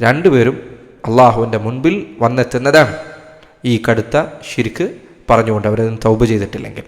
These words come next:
അപ്പം അത് ഗുരുതരമായ ശിർക്കാണ്. വയുദബ്ബിറുൽ അംർ, അള്ളാഹുവാണ് കാര്യങ്ങൾ നിയന്ത്രിക്കുക, അവനാണ് അൽ മുദബ്ബിർ, അവനാണ് അൽ മുദബ്ബിർ, എല്ലാത്തിനെയും നിയന്ത്രിക്കുന്നവൻ.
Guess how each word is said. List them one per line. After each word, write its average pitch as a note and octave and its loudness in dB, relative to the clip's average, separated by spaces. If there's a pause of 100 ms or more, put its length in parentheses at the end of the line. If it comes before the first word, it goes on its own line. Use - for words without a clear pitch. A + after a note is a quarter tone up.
(920)
അപ്പം C#3+ -2
അത് E3 0
ഗുരുതരമായ E3 2
ശിർക്കാണ്. A2 -6 (180)
വയുദബ്ബിറുൽ B2+ 2
അംർ, G3 0
അള്ളാഹുവാണ് E3 4 (100)
കാര്യങ്ങൾ D#3 2
നിയന്ത്രിക്കുക, C3 -4
അവനാണ് D3 -4
അൽ C3 0
മുദബ്ബിർ, B2 2 (680)
അവനാണ് D3 4
അൽ D3 2
മുദബ്ബിർ, B2 4 (280)
എല്ലാത്തിനെയും C3+ 2
നിയന്ത്രിക്കുന്നവൻ. G#2+ -2